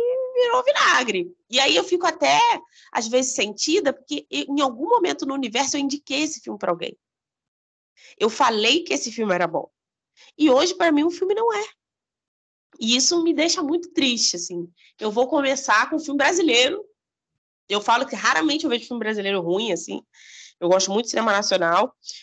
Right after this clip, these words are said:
Mas é um filme que eu vi, eu não era criança, eu devia ter, sei lá, uns vinte an-, vinte e dois, vinte e poucos anos. E quando eu assisti, eu achei o filme sensacional. Achei plot twist bacana,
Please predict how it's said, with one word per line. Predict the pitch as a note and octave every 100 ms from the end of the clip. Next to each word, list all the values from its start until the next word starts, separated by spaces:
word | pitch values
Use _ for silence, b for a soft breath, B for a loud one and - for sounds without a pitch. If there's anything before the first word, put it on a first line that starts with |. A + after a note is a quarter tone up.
| -
Mas | A#3+
é | C4+
um | C#4+
filme | D4+ D#4
que | D#4
eu | D4+
vi, | A3+ A#3+
eu | A#3+
não | D#4 C#4+
era | -
criança, | - - D#4+ G#3+ A3 C#4 D4+
eu |
devia | A3 G3 G#3
ter, | G#3+ G#3
sei | A#3+
lá, | G3
uns | F3+
vinte | G3 A#3 -
an-, | F3+ G3+ A3 F3+
vinte | A3+ A3+
e | E3+
dois, | F3 A3 G#3+ G3
vinte | G#3+ -
e | -
poucos | F3+ G3 G3
anos. | F3 F#3 A3+ C#4 - B B B -
E | F4
quando | F4 G#4 B4+
eu | A4 F4+
assisti, | C4+ - F#3+ - C4 B3 D#3+ - _ _ _ _ _ _ _ _ _ -
eu | A#3
achei | A3 A#3+ G#3
o |
filme | G#3+ G#3+ G3
sensacional. | - A3+ A#3 D#4+ G#3+ - A#3 E3+ - - B B B
Achei | - G3 - G#3 G3+
plot | G3 F#3+ - -
twist | F#3 - E3+
bacana, | D#3 - _ A#3 A3 G#3 G3 F3+ F3 E3